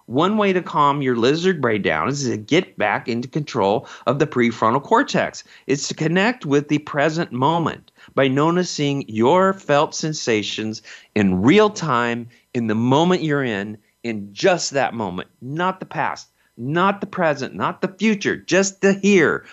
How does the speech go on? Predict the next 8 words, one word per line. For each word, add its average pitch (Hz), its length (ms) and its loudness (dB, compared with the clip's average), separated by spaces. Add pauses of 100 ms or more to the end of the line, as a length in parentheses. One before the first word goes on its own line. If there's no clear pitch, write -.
(180)
just 196 320 2 (180)
this 247 320 2
moment, 90 540 -2 (220)
and 139 160 0
just 175 280 0
be 175 180 4
there 117 720 0 (340)
and 123 220 -2